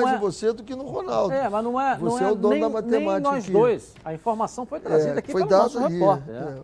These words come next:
Speaker 1: O,
Speaker 2: E quem
Speaker 1: o Ro-,
Speaker 2: tá lá dentro,
Speaker 1: o Ro-,
Speaker 2: dentro do
Speaker 1: o Ronaldo,
Speaker 2: Vasco.
Speaker 1: às vezes, sabe mais do que ele. Ele vem apresentando isso, né? Ele
Speaker 2: O
Speaker 1: vem
Speaker 2: quê?
Speaker 1: discordando do que se diz aí nesse telão.
Speaker 2: Mas nesse caso o Ronaldo tá
Speaker 1: Ele
Speaker 2: errado.
Speaker 1: tá, tá errado.
Speaker 2: O repórter tá certo.
Speaker 1: Tá, tá certo,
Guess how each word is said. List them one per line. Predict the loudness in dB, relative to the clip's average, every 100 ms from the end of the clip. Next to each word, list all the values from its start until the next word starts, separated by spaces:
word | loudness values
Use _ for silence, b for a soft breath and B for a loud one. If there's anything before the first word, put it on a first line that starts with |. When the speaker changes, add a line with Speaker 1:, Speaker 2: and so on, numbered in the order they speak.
| -16
Speaker 1:
O, | -20 -16 -10
Speaker 2:
E | -4
quem | 0
Speaker 1:
o | 2
Ro-, |
Speaker 2:
tá | 4
lá | 6 4 2
dentro, | -2 0 4
Speaker 1:
o |
Ro-, | 4
Speaker 2:
dentro | 4 2
do |
Speaker 1:
o | 4
Ronaldo, | 6 6
Speaker 2:
Vasco. | 6 2
Speaker 1:
às | 2
vezes, | -2
sabe | -2 -6 -4
mais | -4 -4 -6
do | -12
que | -10 -6
ele. | -2 -2 -4 -10 -16 b b
Ele | -10 -6
vem | -4 -2
apresentando | -4 -6 -6 -6 -6 -4 -6 -6
isso, | -6 -6 -8 -10
né? | -8 -10 -12 b b b b _
Ele | -8
Speaker 2:
O |
Speaker 1:
vem | -4
Speaker 2:
quê? | -4
Speaker 1:
discordando | -4 -2 -2 -2 -2 0 -2
do | -10
que | -14
se | -14 -12
diz | -8 -8 -6 -4
aí | -4
nesse | -6 -10 -10
telão. | -6 -4 0
Speaker 2:
Mas | 0
nesse | -2 -4
caso | -2 0 0
o | 0
Ronaldo | 2 0 2
tá | 0
Speaker 1:
Ele | 0
Speaker 2:
errado. | 0 -2 -8
Speaker 1:
tá, | -6
tá | 0
errado. | 2 2 -2 -4
Speaker 2:
O | 0
repórter | 2 6 6 4
tá | -6 -8
certo. | -4 -6 -6 -14
Speaker 1:
Tá, | -18 -18 _ -8
tá | -6
certo, | -6 -8